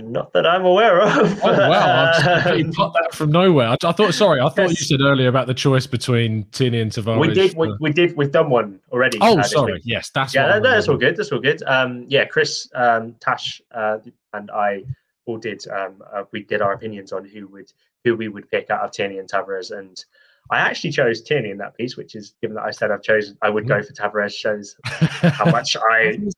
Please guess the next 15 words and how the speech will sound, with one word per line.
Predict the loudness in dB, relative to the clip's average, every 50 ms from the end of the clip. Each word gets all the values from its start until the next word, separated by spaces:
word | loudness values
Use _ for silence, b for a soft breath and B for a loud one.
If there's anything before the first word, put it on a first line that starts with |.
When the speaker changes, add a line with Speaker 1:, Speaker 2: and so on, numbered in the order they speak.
| _ -12
Speaker 2:
gonna | -8 -4
change. | -2 0 0 0 2 2
Speaker 1:
flip-flop | 0 0 0 0 0 0 2 2
an | 2 2
opinion, | 2 2 0 0 2 2 2 2 2 0 0 2
but, | 4 4 4 4 2 2
uh, | 2 2 2 2 2
yeah, | 2 2 2 2 2
there | 2 0
we | 0 0 0
go. | 0 -2 -2 -2 -4 -4 -2
Um, | -2 -2 -2 -2 -4
that's | -6 -6 -6 -6 -10
who, | -12 -12 -12 -12 -12 -16 _ -20 _ _ _ _ _ _ _ _ _ -4
yeah, | -4 -4